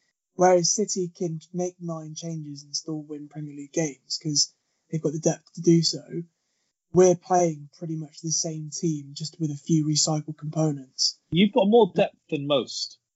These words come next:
Speaker 1: Um,
Speaker 2: Like, not,
Speaker 1: yeah.
Speaker 2: not, a lo-, not many teams can afford to
Speaker 1: No.
Speaker 2: have Ziyech on the pitch and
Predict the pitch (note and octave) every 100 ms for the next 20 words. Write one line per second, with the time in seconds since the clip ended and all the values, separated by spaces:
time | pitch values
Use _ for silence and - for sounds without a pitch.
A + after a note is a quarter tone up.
0 | _ - G3 G#3 G#3 G3+ G3+ _ _ _
1 | - D#3 E3 G3+ G#3+ G#3 G#3 G3 G#3+ A3
2 | - F#3+ G#3 G3+ F#3+ E3+ G3 E3+ D3 -
3 | C#3 C3+ D#3 C#3+ C3 - _ - A2+ A3+
4 | B2+ A#2 - _ _ _ _ C#3 D#3 D3
5 | - C3 B2+ D3 B2+ - C3+ A#2+